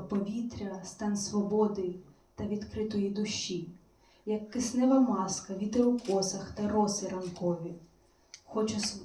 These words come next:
створити в собі це, перемогти сутулість, абстрагування, страхи, тріщини, болі, боягузливу виючу ніжність. Я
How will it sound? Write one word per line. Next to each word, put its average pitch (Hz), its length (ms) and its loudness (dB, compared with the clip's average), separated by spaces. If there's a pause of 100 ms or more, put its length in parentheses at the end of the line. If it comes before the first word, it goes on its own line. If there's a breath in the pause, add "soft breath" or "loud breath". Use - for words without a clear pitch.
створити 214 640 -2
в - 60 -4
собі 202 340 2
це, 185 360 -2 (520 soft breath)
перемогти 214 640 2
сутулість, 220 960 2
абстрагування, 214 1000 4
страхи, 240 680 -2
тріщини, 208 640 4
болі, 214 440 6
боягузливу 220 920 6
виючу 233 640 2
ніжність. 196 840 0 (580)
Я 202 500 2